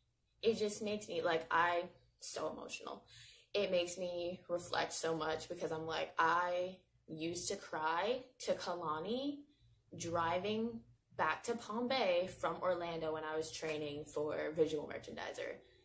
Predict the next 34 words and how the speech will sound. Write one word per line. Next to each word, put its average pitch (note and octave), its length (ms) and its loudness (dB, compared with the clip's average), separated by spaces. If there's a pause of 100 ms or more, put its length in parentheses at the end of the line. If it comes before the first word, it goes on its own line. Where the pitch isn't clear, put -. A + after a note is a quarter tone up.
(140)
Like, D3+ 260 0 (1080)
I D#3+ 460 4
would E3 140 0
literally F#3 400 2
cry A3 580 4 (120)
to - 140 2
Kalani F#3 760 0
when E3 260 -2
I E3+ 160 4
was E3+ 140 0
having E3 300 2
a D#3+ 40 2
bad D#3 300 0
day D#3 220 0
in D3+ 80 -4
college D3+ 360 -2
and D#3 80 -6
I D3+ 100 -6
didn't D#3 320 2
wanna D3+ 180 -6
get D3+ 200 -4
out - 100 -2
of - 100 -10
bed. - 240 -4
Like, - 300 -6 (1300)
granted, G#3+ 500 6
I - 80 -6
still - 280 2
had G3+ 160 0
Harry D4 400 6
in G#3 60 2
all F#3 140 2
these F3+ 200 -2
times, F3+ 560 -4